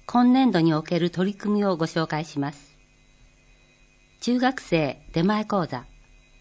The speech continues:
男女共同参画の必要性を正しく理解し、意識を持って行動してもらうことが大切であることから、市内中学二年生を対象に出前講座を実施しました。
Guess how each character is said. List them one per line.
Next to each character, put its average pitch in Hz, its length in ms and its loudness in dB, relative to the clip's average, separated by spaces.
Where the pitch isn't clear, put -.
男 226 260 2
女 156 280 -2
共 254 180 2
同 254 160 2
参 247 240 2
画 180 220 -4
の 143 120 0
必 - 260 -4
要 220 140 2
性 214 240 -2
を 196 80 2
正 196 340 0
し - 60 -14
く 170 140 0
理 185 100 -2
解 147 240 -2
し、 - 260 -12
意 262 140 0
識 - 280 0
を 156 60 4
持 160 100 2
っ 185 40 0
て - 180 -4
行 185 300 2
動 180 220 2
し 180 100 -8
て 185 120 0
も 175 120 4
ら 175 160 0
う 180 60 -2
こ 180 100 -6
と 175 160 -2
が 151 140 -2
大 185 260 0
切 196 320 -6
で 180 100 0
あ 180 80 0
る 190 100 -6
こ 139 120 -8
と 139 140 -10
か 143 120 -6
ら、 127 140 -10
市 - 180 -4
内 180 340 2
中 247 160 2
学 233 260 0
二 175 120 4
年 240 220 2
生 175 160 0
を 151 80 -2
対 170 220 -2
象 170 200 -2
に 147 240 -4
出 180 100 2
前 262 240 4
講 269 240 0
座 160 160 0
を 160 80 0
実 147 220 -4
施 160 80 -6
し - 120 -8
ま 160 120 0
し - 100 -14
た。 131 160 -12